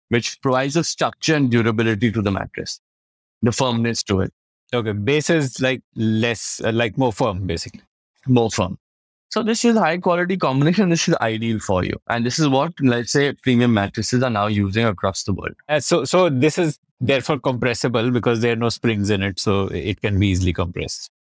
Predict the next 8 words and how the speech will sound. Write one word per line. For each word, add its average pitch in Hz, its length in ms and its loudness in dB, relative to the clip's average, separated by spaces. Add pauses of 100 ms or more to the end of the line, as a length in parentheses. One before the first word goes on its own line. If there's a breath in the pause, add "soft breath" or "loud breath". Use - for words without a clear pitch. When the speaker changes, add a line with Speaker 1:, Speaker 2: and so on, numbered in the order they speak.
Speaker 1:
Correct. 101 400 -2 (360)
Nowadays, 156 360 0
actually, 170 280 -2
springs 131 360 -2
can 127 180 -2
also 101 300 -2
be 143 160 2
compressed. 139 540 -4